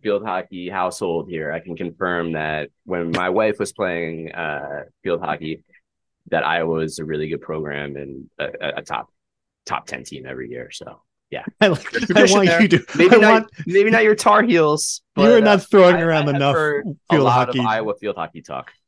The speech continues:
Speaker 2: I want more. I want you to drop your wife more in the context of field hockey during. If we, if you don't know, um,
Speaker 1: I'll bring her
Speaker 2: Pat's
Speaker 1: on
Speaker 2: wife
Speaker 1: next
Speaker 2: is
Speaker 1: week. I'll bring her on next week.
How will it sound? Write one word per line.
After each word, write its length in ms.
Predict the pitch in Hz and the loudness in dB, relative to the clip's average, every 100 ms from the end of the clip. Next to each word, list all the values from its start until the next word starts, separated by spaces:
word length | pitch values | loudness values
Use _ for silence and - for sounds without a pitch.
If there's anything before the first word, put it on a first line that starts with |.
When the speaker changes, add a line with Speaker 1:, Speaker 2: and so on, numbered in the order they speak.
| _ - | _ -6
Speaker 2:
I 80 | 185 | -2
want 240 | 208 190 | 0 2
more. 280 | 175 156 151 | 2 4 2
I 40 | |
want 220 | 165 190 | -2 0
you 60 | 175 | -2
to 80 | 156 | -2
drop 320 | 147 135 135 | -2 -2 -2
your 120 | 127 | -2
wife 320 | 127 127 123 | -2 -2 -4
more 400 | 131 131 135 131 123 | -6 -4 -2 -2 -4
in 100 | 117 | -8
the 60 | |
context 500 | 127 131 113 113 107 | -8 -8 -8 -8 -8
of 100 | 117 | -8
field 200 | 104 120 | -6 -4
hockey 280 | 110 107 107 | -4 -6 -8
during. 240 | 104 107 120 | -10 -8 -8
If 100 | 127 | -4
we, 160 | 233 | -4
if 140 | 208 233 | -4 -6
you 80 | |
don't 100 | 254 | -6
know, 340 | 226 226 101 95 _ _ _ - | -6 -8 -10 -14 _ _ _ -14
um, 300 | 98 85 85 | -12 -12 -2
Speaker 1:
I'll 140 | - | 0
bring 160 | - 226 | 2 2
her 80 | 214 | 2
Speaker 2:
Pat's 120 | 208 | 4
Speaker 1:
on 40 | |
Speaker 2:
wife 180 | 165 165 | 4 2
Speaker 1:
next 80 | - | 0
Speaker 2:
is 160 | 95 - | -4 -4
Speaker 1:
week. 60 | - | -6
I'll 100 | 156 | -4
bring 180 | 247 208 | -2 -2
her 80 | 190 | -2
on 160 | 151 | -4
next 260 | 120 110 - | -6 -10 -6
week. 120 | 113 | -4